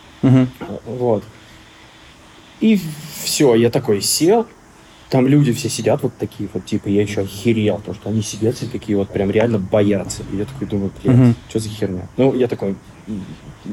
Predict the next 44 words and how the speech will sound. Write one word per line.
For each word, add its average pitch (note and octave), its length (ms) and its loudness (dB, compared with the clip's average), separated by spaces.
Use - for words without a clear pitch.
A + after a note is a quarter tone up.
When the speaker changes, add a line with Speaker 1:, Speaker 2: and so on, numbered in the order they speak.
Speaker 2:
на A#2+ 240 0
чиле G3 380 2
такой, C#3 320 0
типа, G#2+ 220 -6
мне G#2+ 240 2
бояться F#2+ 400 -4
нечего, D3+ 420 -2
че - 180 -6
я F#2+ 140 -2
сделал, F2+ 320 -8
как - 180 -10
бы. - 120 -12
Вот, G2 240 -4
у A#2+ 40 2
меня A#2 140 2
все, G2 360 -2
ну G#2 100 -2
ладно. F#2+ 180 -8
И D3 80 4
я C#3+ 260 6
тут B2+ 140 -2
вспомнил C3+ 420 0
то, - 80 -6
что - 140 -4
у A#2+ 40 2
меня A#2+ 120 2
еще A2+ 220 0
таблеточка A2+ 600 0
феназепама A#2 680 0
была C#3 400 4
в, A#2+ 180 -4
э, A#2+ 1120 2
рюкзаке. A#2 500 2
Я A2 120 4
такой: A2 280 0
"Ну B2 200 2
ладно", F#2+ 360 -2
такой - 240 -10
съел D3 400 -2
и B2 120 -2
сижу, B2 300 0
и D3 140 2
на A#2+ 60 2
меня B2+ 220 2